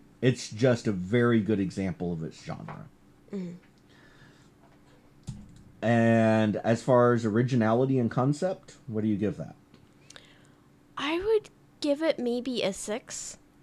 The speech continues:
Speaker 2: It's not super original 'cause the reincarnated series kind of, as more and more started coming out, become more common, but I like the idea of it being a sword and not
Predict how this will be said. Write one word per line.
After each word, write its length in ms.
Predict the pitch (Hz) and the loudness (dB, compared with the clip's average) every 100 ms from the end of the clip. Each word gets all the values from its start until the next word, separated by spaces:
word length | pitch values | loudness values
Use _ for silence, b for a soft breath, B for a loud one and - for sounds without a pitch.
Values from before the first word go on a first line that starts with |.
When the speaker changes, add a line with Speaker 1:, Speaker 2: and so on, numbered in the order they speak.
| b _ | b _
Speaker 2:
It's 120 | 277 | -4
not 240 | 359 - - | -2 -4 -8
super 800 | - - - 208 208 302 302 | -12 -10 -8 -8 -6 -4 -2
original 460 | 311 311 302 311 285 | -2 -6 -8 -4 -4
'cause 180 | 226 190 | -4 -8
the 100 | 185 | -6
reincarnated 840 | 190 185 185 180 180 185 196 202 - | -6 -6 -6 -6 -4 -4 -4 -6 -8
series 440 | - 190 185 185 - | -8 -4 -4 -6 -10
kind 260 | - 180 180 | -10 -6 -4
of, 160 | 185 - | -6 -6
as 300 | 175 170 - b b _ | -6 -6 -12 b b _
more 240 | 208 208 | 0 2
and 80 | 190 | 2
more 180 | 180 185 | 0 -2
started 300 | 190 202 196 | -2 -4 -4
coming 260 | 214 196 196 | -6 -6 -6
out, 140 | 190 | -6
become 360 | 175 180 175 170 | -8 -6 -6 -4
more 180 | 190 180 | -4 -4
common, 500 | - 185 175 190 233 | -6 -8 -6 -4 -4
but 120 | 220 | -2
I 100 | 190 | -2
like 240 | 185 196 | -2 -2
the 160 | 196 185 | -4 -4
idea 340 | 180 175 180 | -2 -2 -4
of 100 | 175 | -4
it 120 | 175 - | -6 -4
being 260 | 180 175 | -4 -4
a 80 | - | -6
sword 540 | - - 185 175 - | -6 -4 -4 -4 -6
and 180 | 156 170 | -8 -6
not 220 | 175 170 | -6 -8